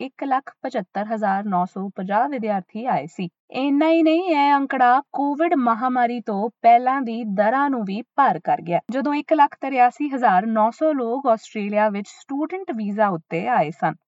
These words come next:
ਸਟੂਡੈਂਟ ਵੀਜ਼ਾ ਵਿੱਚ ਆਇਆ ਇਹ ਉਛਾਲ ਹੋਰ ਵੀ ਆਲੋਚਨਾਜਨਕ ਬਣ ਜਾਂਦਾ ਹੈ, ਕਿਉਂਕਿ ਸਰਕਾਰ ਪਿਛਲੇ ਕਈ ਮਹੀਨਿਆਂ ਤੋਂ ਇੰਟਰਨੈਸ਼ਨਲ ਸਟੂਡੈਂਟ ਵੀਜ਼ਾ ਉੱਤੇ ਲਗਾਮ ਲਗਾਉਣ ਲਈ ਕੋਸ਼ਿਸ਼ਾਂ ਕਰ ਰਹੀ ਸੀ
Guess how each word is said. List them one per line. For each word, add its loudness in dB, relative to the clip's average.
ਸਟੂਡੈਂਟ -2
ਵੀਜ਼ਾ 0
ਵਿੱਚ -2
ਆਇਆ 6
ਇਹ 4
ਉਛਾਲ 2
ਹੋਰ -6
ਵੀ -6
ਆਲੋਚਨਾਜਨਕ -2
ਬਣ -2
ਜਾਂਦਾ -2
ਹੈ, 4
ਕਿਉਂਕਿ -8
ਸਰਕਾਰ 0
ਪਿਛਲੇ -6
ਕਈ 0
ਮਹੀਨਿਆਂ -2
ਤੋਂ -8
ਇੰਟਰਨੈਸ਼ਨਲ -4
ਸਟੂਡੈਂਟ -4
ਵੀਜ਼ਾ -2
ਉੱਤੇ -6
ਲਗਾਮ -2
ਲਗਾਉਣ -4
ਲਈ -4
ਕੋਸ਼ਿਸ਼ਾਂ -2
ਕਰ 2
ਰਹੀ -12
ਸੀ -10